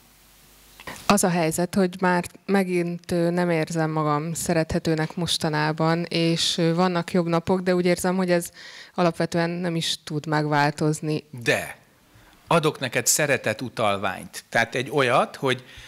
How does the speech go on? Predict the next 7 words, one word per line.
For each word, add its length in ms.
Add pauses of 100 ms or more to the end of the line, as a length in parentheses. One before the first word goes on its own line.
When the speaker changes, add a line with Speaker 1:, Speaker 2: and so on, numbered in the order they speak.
(420)
Speaker 2:
ráírom 520
szépen 380
a 60
száznyolcas 680
vonalkóddal, 840 (360)
Julcsi 380
szerethető. 800